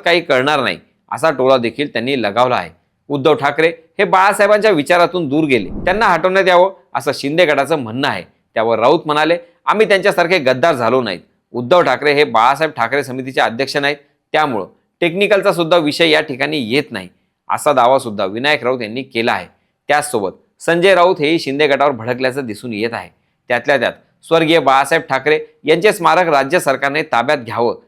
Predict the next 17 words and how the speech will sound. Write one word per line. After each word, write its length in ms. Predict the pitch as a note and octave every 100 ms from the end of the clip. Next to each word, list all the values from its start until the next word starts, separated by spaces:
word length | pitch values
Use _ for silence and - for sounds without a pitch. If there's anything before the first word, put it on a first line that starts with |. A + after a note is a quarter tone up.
| _ _
अशी 260 | A#2+ C#3+
मागणी 360 | D#3+ A#2+ A2+ C3+
भाजप 400 | A2 F#2 A#2+ D3+
आमदार 300 | B2+ G#2+ F2+ - _ _
प्रसाद 320 | E3 E3 F#3
लाड 180 | D#3+ E3
यांनी 220 | C#3+ C3+
केली 280 | C#3+ C#3 C#3+
आहे. 180 | C#3 C#3+ - _ _
यावरून 440 | G2+ B2 C3 G#2 F2+ _ _ -
आता 140 | A#2+ A#2
शिंदे 360 | C3 C#3+ F3
गट 140 | E3+ F3 - _ -
आणि 120 | G#3+
उद्धव 280 | F#3+ E3 G#3
ठाकरे 320 | D#3 C#3+ B2
गट 140 | F#2+